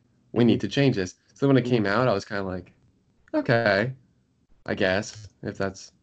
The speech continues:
Speaker 1: if that's how it's gonna be, I mean, that's
Speaker 2: Mm-hmm.
Speaker 1: what's gonna happen." But I think there's, they're changing a lot. I didn't think, I didn't think it was gonna go through when there was, like, all that, when it
Speaker 2: Yeah.
Speaker 1: was all going on, and then
Speaker 2: Mm-hmm.
Speaker 1: it did, and I was like, "Okay,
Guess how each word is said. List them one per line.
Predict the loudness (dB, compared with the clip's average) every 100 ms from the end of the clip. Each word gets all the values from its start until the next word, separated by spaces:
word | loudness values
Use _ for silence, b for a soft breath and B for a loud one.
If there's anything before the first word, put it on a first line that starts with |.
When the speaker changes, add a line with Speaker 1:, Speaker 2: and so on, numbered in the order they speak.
| _
Speaker 1:
if | -8
that's | -4 -2
how | -4
it's | -4
gonna | -6 -4
be, | -2 -2 -2
I |
mean, | -4
that's | -8 -10 -14
Speaker 2:
Mm-hmm. | -16 _ -12
Speaker 1:
what's | -8 -6
gonna | -4
happen." | -4 -4 -4 -6
But | -6 -6 -8 _ 0
I |
think | 4 4
there's, | 2 -2 B B -4
they're | 2
changing | 2 2 0
a | 0
lot. | 0 0 -2 -4 -2
I | 2
didn't | 2
think, | 2 4
I | 2
didn't | 4 0
think | 0
it |
was | 0
gonna | -2 -4
go | -6
through | -8 -6 -6 -8
when | -6 -2
there | -2
was, | -4
like, | -6
all | -4 -2
that, | 0
when | 2
it | 2
Speaker 2:
Yeah. |
Speaker 1:
was | 2
all | 0
going | -2 -4 -4
on, | -6 -6 b b b
and | 2
then | 4
Speaker 2:
Mm-hmm. |
Speaker 1:
it | 4
did, | 0 0 -4
and | -4
I | -4
was | -4 -6
like, | -8 -8 _ _ _ _ _ _ -18 -12
"Okay, | -4 -4